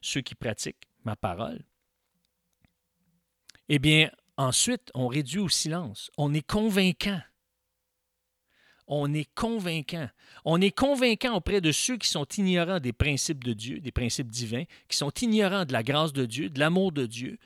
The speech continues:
de l'Évangile, et insensés, donc qui n'ont pas le sens ou la direction de Dieu dans leur vie. Il y a des gens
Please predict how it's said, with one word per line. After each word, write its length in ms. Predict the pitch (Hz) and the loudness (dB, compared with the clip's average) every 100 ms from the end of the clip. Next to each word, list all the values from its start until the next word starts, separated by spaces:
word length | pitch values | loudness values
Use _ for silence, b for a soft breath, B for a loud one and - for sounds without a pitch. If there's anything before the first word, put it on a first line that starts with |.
| b | b
de 120 | 117 | 2
l'Évangile, 720 | 170 156 139 120 113 139 202 - _ _ _ _ _ _ _ _ _ _ _ | 4 4 2 0 -2 -4 -8 -16 _ _ _ _ _ _ _ _ _ _ _
et 280 | 143 165 175 _ _ - - - | 0 2 0 _ _ -20 -8 2
insensés, 680 | 170 160 147 120 - 151 | 2 4 0 0 -2 -4
donc 240 | 139 151 170 b b b | 0 0 0 b b b
qui 140 | - | -2
n'ont 200 | 147 143 | 0 0
pas 200 | - 202 | 2 2
le 140 | 165 | 4
sens 420 | 127 - 170 170 - | 2 0 -2 -2 -2
ou 40 | |
la 120 | 120 | -4
direction 600 | 117 117 160 143 - 156 156 | -2 0 0 0 -2 -2 -2
de 120 | 120 | -4
Dieu 220 | 107 127 | -4 -4
dans 140 | 127 | -2
leur 180 | 107 104 | -2 -4
vie. 200 | 104 98 B B B | -8 -14 B B B
Il 60 | |
y 20 | 160 | 2
a 40 | |
des 140 | 185 | 4
gens 240 | 175 220 | 4 4